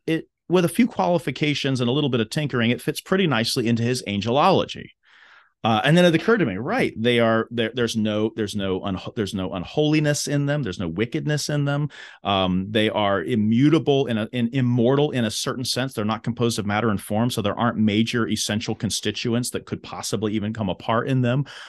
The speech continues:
Um, and, and I, you know, you kinda go down the list and you realize, you know, with a, with a little bit of, now, Thomas doesn't think they're creators, and these theistic mutualists do believe God's creator, so there obviously would be some differences. But maybe, like, seventy-five percent of it was pretty much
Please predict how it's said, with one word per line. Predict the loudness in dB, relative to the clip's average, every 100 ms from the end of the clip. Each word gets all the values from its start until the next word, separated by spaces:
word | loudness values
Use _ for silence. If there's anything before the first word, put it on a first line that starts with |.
| -6
Um, | 0 2 2
and, | -2 -4
and | 0
I, | 2
you | 4
know, | 4
you | 4
kinda | 2 2
go | 2
down | 2 0
the |
list | 0 0 0
and | -2
you | -2
realize, | -2 -2 -2 -4
you | -4
know, | -4 -6 _ -4
with | -2
a, | 0
with | 0 2
a |
little | 2 2 4 4
bit | 2
of, | 0 -2
now, | -4 -4 -4 -10 -8
Thomas | 0 2 4
doesn't | 2 0 -2
think | -2 0
they're | -2
creators, | -2 -2 2 2 2 0 -2
and | -2 -2
these | -2 0
theistic | -2 -2 -4
mutualists | -6 -4 -6 -2 2
do | 2
believe | 2 -2
God's | -2 -4 -4
creator, | -6 -4 -4
so | -6 -2
there | -2 2
obviously | 0 0 -2
would | -4
be | -4
some | -6 -4
differences. | -4 -6 -10 -12 -14 -20 -20 -4
But | -2 -2 -6 -20 _ -20 -20 _ _
maybe, | -2 4 6
like, | 4 2
seventy-five | 2 4 4 4 4 0 0
percent | -4 -2 -2
of | -2
it | -4
was | -6
pretty | -4 0 4
much | 4 2 -2 -10